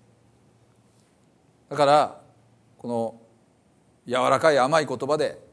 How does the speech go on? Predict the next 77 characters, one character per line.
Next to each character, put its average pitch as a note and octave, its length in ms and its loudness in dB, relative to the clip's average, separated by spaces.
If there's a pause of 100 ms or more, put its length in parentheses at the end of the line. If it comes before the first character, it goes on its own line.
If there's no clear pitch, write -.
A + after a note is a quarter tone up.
(240)
ま A#2 420 -4
あ、 - 80 -14
い A#2 40 -8
ろ A#2 100 -4
ん A2 40 -8
な A2+ 80 -6
神 B2+ 200 -8
様 A2+ 220 -6
も G#2+ 180 -10
い G#2+ 100 -12
て、 D3 280 -8 (400)
え G2+ 580 -8
ー、 - 120 -20 (300)
ま G#2+ 80 -8
あ、 - 40 -8
「あ - 20 -10
な A2+ 100 -6
た A2 80 -6
も G#2+ 80 -8
信 A2+ 240 -8
心 A#2 160 -6
深 A#2+ 180 -4
く - 60 -20
て、 - 240 -8 (180)
え F2+ 260 -20 (200)
ー、 A#2 60 -8
偉 B2+ 140 0
い A#2+ 40 -2
で G#2+ 100 -6
す - 120 -8
よ」 G3 100 -6
と D3+ 160 -6
い A#2 40 -4
う - 20 -6
意 - 40 -6
味 A#2+ 60 -8
の - 20 -
よ G#2+ 60 -8
う - 40 -10
な F2 40 -16
こ G2 60 -14
と - 80 -14
は G2+ 60 -10
言 C#3 100 0
わ F3 60 2
な E3+ 80 -6
い - 20 -8
ん - 40 -16
で - 120 -20
す - 120 -14
ね。 C3+ 80 -10 (240)
<laughs> - 260 -20
え G2+ 220 -14 (1400)
ー、 - 140 -8
「あ - 40 0
な D#3+ 60 -2
た B2+ 80 0
は A#2 200 4 (640)
神 D3 220 -2
か C3+ 120 4
ら B2+ 80 0
離 C3 220 -2
れ A#2+ 60 0
敵 - 160 -12
対 E3+ 160 0
し - 80 0
て G3 80 2
る」 F3 80 0
っ D#3+ 40 -2
て - 140 -12
い G2+ 100 -8
う F2+ 40 -10
ん D#2+ 100 -16
で - 80 -20
す - 80 -20
よ - 60 -20
ね。 A#2 220 -16